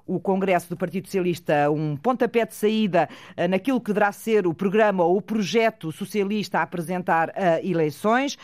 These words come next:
Anunciou algumas medidas concretas, eh, eh, mas deixou sobretudo uma ideia transversal, a de que é preciso transformar a economia, é preciso um plano a dez anos que tenha uma estratégia por parte do Estado e essa estratégia deve ser selecionar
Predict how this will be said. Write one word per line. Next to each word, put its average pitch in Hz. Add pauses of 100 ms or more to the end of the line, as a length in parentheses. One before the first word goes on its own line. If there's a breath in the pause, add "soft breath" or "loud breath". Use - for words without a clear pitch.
(200 loud breath)
Anunciou 165
algumas 160
medidas 151
concretas, 226
eh, 170 (220 loud breath)
eh, 160
mas 208
deixou 285
sobretudo 254
uma 240
ideia 240
transversal, 220
a 208
de -
que 233
é -
preciso 214
transformar 190
a 175
economia, 175 (220 loud breath)
é 185
preciso 180
um 202
plano 190
a 240
dez 180
anos 214 (320 loud breath)
que 214
tenha 208
uma 196
estratégia 190
por 180
parte 165
do 170
Estado 180 (180 loud breath)
e 185
essa 196
estratégia 214
deve 233
ser 208
selecionar 202